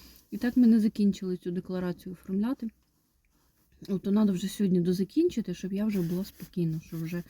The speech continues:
ми все зробили, то, що мали. От, і все наче.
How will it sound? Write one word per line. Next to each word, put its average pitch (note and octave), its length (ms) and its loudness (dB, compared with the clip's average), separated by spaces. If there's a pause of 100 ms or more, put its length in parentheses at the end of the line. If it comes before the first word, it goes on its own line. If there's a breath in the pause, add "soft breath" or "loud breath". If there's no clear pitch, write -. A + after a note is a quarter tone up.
(400 loud breath)
ми G3 120 0
все G#3 180 0
зробили, G3 420 2
то, F#3 140 -8
що - 160 -6
мали. E3 300 -2 (840 soft breath)
От, F3+ 460 -4
і D4 140 2
все F#3+ 380 -4
наче. E3+ 420 -6